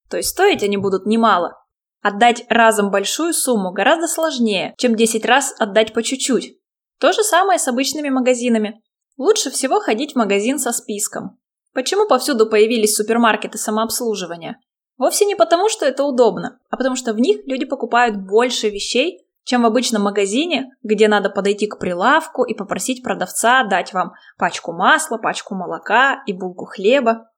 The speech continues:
Быстренько пробежаться с тележкой вдоль полок и загрузить в нее все, что красиво лежит,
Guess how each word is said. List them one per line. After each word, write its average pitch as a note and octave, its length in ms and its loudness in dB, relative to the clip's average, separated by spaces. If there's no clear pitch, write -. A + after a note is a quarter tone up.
Быстренько D4 460 0
пробежаться C4 580 2
с B3 100 -6
тележкой C4+ 440 0
вдоль A#3 240 2
полок A3+ 460 2
и A#3+ 80 -2
загрузить B3+ 500 2
в B3+ 40 -2
нее A#3+ 260 4
все, A#3+ 260 0
что A3+ 420 0
красиво B3 440 2
лежит, A#3 360 4